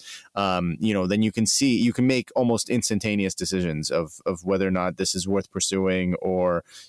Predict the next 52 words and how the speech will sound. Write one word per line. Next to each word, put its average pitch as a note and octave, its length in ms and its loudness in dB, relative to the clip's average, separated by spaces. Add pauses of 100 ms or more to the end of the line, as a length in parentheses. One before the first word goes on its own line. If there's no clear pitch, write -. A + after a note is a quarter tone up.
you F#2 100 -2
know, E2+ 280 0 (200)
you A#2+ 100 2
may D3 140 4
not, C3+ 260 2
you B2+ 120 0
may C#3 140 4
not C3 140 2
be A#2+ 100 2
able A2+ 180 2
to G#2+ 260 2
on A2 140 2
the G#2 60 2
spot G2+ 400 2
or G2 120 2
even, F#2 420 0 (120)
uh, F#2 240 0 (220)
post A#2+ 260 0
hoc F#2 400 -2 (140)
drill G#2 260 2
down G2 240 0
and F#2 120 0
see G#2 220 2
where G#2+ 560 2
the G2 140 0
source G#2+ 320 0
of F#2+ 80 0
the F#2+ 120 2
error F#2+ 220 2
was, G#2 380 2
but A2 120 2
you G2 180 2
can, G#2 220 0 (380)
usually C#3+ 640 4
you A#2 180 4
can A2+ 140 0
see A#2+ 220 2
that A2 180 2
there G#2 160 2
is F#2+ 220 2
a F#2+ 40 0
source F2 300 -2
of C#2 120 -4
error, - 220 -2
that F2 140 -2
there's F#2 200 0
a F#2+ 60 2
large F2+ 340 0
source F2+ 220 -4
of E2+ 60 -4
error, E2 160 0
'cause F2 260 -4